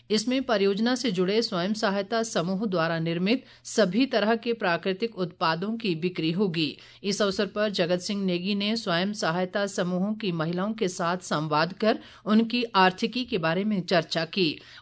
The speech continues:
उन्होंने वानिकी परियोजना द्वारा प्रदेश के ग्रामीण क्षेत्रों में चलाए जा रहे कार्यों की सराहना भी की।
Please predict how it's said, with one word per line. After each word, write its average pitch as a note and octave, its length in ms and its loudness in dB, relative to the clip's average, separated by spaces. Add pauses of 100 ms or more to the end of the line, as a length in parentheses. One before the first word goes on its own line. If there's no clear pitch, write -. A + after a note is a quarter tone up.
उन्होंने A3+ 340 4
वानिकी G#3+ 500 4
परियोजना G3+ 560 2
द्वारा F#3+ 320 2
प्रदेश F#3+ 420 0
के G3 160 0
ग्रामीण E3 440 0
क्षेत्रों G#3+ 400 -2
में G#3+ 160 -2
चलाए E3+ 380 2
जा F3 160 2
रहे F3+ 220 0
कार्यों F#3+ 480 2
की F#3 160 -2
सराहना D#3+ 480 0
भी E3+ 200 -2
की। F#3 320 0